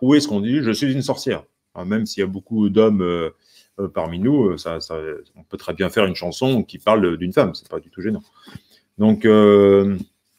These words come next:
euh, voilà. La sorcière avec son aspirateur. Ouais, c'est une sorcière, ça peut être ça aussi, une, une, une sorcière moderne qui, euh, qui a besoin d'un aspirateur <laughs> plutôt que, plutôt qu'un balai.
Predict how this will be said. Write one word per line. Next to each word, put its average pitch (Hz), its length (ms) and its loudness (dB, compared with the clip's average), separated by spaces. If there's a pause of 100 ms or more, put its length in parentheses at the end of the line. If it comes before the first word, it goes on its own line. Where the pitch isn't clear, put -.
(2000)
euh, 80 160 -18
voilà. 90 480 -8 (1800)
La - 60 -16
sorcière - 360 -8
avec 98 100 -4
son 127 200 -2
aspirateur. - 600 -10 (360)
Ouais, 160 140 6
c'est 165 120 -2
une 117 60 -2
sorcière, 139 520 0
ça 117 160 -2
peut 139 100 0
être 139 80 0
ça 151 100 4
aussi, 131 220 0
une, 101 300 0 (480)
une, 101 380 0
une 110 120 -6
sorcière 120 540 0
moderne 113 500 0
qui, 95 320 -6
euh, 90 140 -2
qui 98 140 -6
a 95 40 -2
besoin 98 380 -2
d'un 101 160 -2
aspirateur 92 800 -6
<laughs> - 20 -20
plutôt 123 400 -4
que, - 240 -20 (800)
plutôt 123 260 -4
qu'un 110 200 -2
balai. 104 480 0